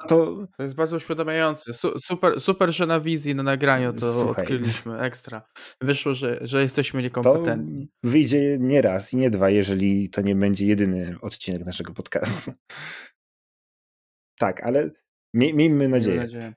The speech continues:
Speaker 1: E, natomiast, e, w-, <laughs> wróćmy może do tego, co powiedziałem, że
Speaker 2: Znaczy, wiesz co, e, tak, wracając do tego, co mówisz, jakby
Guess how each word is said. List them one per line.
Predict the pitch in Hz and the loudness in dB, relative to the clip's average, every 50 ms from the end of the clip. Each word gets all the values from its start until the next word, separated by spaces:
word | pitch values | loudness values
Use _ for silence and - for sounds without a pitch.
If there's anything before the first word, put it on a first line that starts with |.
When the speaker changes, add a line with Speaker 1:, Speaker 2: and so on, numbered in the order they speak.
| _ - | _ -8
Speaker 1:
E, | - 107 101 101 101 104 104 | -4 -2 0 0 2 2 2
natomiast, | 107 110 110 135 131 131 131 135 127 - - - - | 0 0 0 0 0 2 2 0 0 -2 -6 -8 -6
e, | 110 117 123 123 120 117 | -2 -2 0 0 0 -2
w-, | 110 104 113 123 127 113 - - | -2 -2 0 0 0 -2 -4 -2
<laughs> | - 131 117 - - 139 127 | -2 -2 0 0 0 0 0
wróćmy | 113 127 117 - - 110 | 0 0 -2 -2 -2 -2
może | 107 107 107 107 104 95 98 98 98 | 0 2 2 2 0 0 0 -2 -2
do | 95 92 95 95 | -2 -2 -2 -2
tego, | 92 - 98 98 92 98 95 95 92 92 92 92 | -2 -4 -6 -6 -4 -4 -4 -2 -4 -4 -6 -8
co | 90 - - _ | -12 -16 -16 _
powiedziałem, | - 98 95 92 90 95 92 95 92 92 92 | -4 -2 -2 -2 0 -2 -2 0 -2 -2 -4
że | 90 90 90 95 110 117 - _ _ _ _ _ _ _ _ _ _ _ _ _ _ _ _ _ _ - | -4 -6 -6 -8 -10 -10 -14 _ _ _ _ _ _ _ _ _ _ _ _ _ _ _ _ _ _ -8
Speaker 2:
Znaczy, | 147 151 - - 196 - | -6 -6 -4 -4 -6 -4
wiesz | 170 185 185 | -4 -6 -8
co, | - - 202 196 190 170 - - | -6 -6 -4 -4 -4 -6 -10 -10
e, | - 147 156 160 160 - | -10 -8 -6 -6 -6 -4
tak, | - 185 175 147 | -4 -4 -2 -2
wracając | 139 143 147 - 175 175 170 | -4 -6 -6 -6 -8 -8 -6
do | 180 | -8
tego, | 165 170 | -8 -8
co | - 175 | -8 -8
mówisz, | 165 160 147 147 147 - | -6 -6 -6 -6 -4 -4
jakby | 156 147 151 147 156 160 160 160 160 147 127 | -4 -4 -4 -2 0 2 2 2 0 0 -4